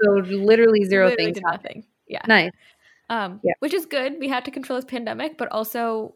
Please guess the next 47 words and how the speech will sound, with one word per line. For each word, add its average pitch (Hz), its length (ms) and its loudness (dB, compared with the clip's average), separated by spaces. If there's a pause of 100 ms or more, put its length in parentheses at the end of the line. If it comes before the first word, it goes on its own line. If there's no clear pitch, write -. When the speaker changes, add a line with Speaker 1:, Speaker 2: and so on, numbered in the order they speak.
(160)
Speaker 2:
wow, 208 600 -4
it 220 100 -8
is 226 160 -8
almost 214 260 -8
twenty 214 160 -8
twenty-one. 196 540 -12 (260)
Speaker 1:
Yeah. 190 280 2 (260)
Speaker 2:
It 262 100 -4
was 247 200 -6
Speaker 1:
Yeah. 202 220 -4
Speaker 2:
just 233 360 -6
twenty 208 240 -10
twenty. 202 500 -12 (1300)
Well, 208 260 -4
yeah, 185 340 4
it - 60 -2
was - 60 0
Speaker 1:
Yesterday. 381 260 -2
Speaker 2:
<laughs> 349 60 -4
just 359 240 0
twenty 359 280 -4
twenty. - 360 -6 (1000)
But 226 260 0
Speaker 1:
It 240 40 4
Speaker 2:
that's 262 140 8
Speaker 1:
was 220 180 6
Speaker 2:
crazy. 226 640 -2
Speaker 1:
just - 60 -20 (240)
Speaker 2:
Like, 262 140 -2
I, 269 160 0
I 208 160 2
Speaker 1:
Yeah. 175 160 2
Speaker 2:
swear 247 260 -4
I 294 80 -2
remember 254 240 -6
being 226 240 -12
at 262 100 -8
the 247 80 -10
club 226 360 -6
New 196 120 -14
Year's 220 240 -8
Eve, 196 300 -10
literally 247 400 -4
like 226 200 -6
it 196 40 -10
was 196 120 -10
yesterday. 190 480 -12